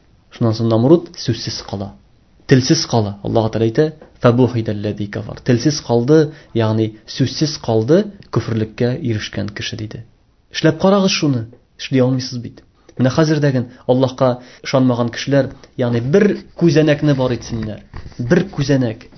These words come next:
Мәсәлән, ха, клонирование дигән нәрсәләр бар. Ул күзәнәкне, әзер күзәнәкне алып башка әйбердән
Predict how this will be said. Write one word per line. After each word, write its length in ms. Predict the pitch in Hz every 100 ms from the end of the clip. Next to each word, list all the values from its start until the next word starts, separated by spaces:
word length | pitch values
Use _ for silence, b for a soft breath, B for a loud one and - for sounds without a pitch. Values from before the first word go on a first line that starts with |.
| - _ 127
Мәсәлән, 220 | 139 131
ха, 120 | 135 127
клонирование 540 | 139 143 143 139 139
дигән 240 | 139 139 135
нәрсәләр 320 | 120 135 135
бар. 100 | 135
Ул 140 | 156
күзәнәкне, 460 | 147 151 165 160 180
әзер 300 | 165 160 202
күзәнәкне 420 | 185 170 170 175
алып 220 | 165 190 170
башка 260 | 156 -
әйбердән 380 | 165 165 165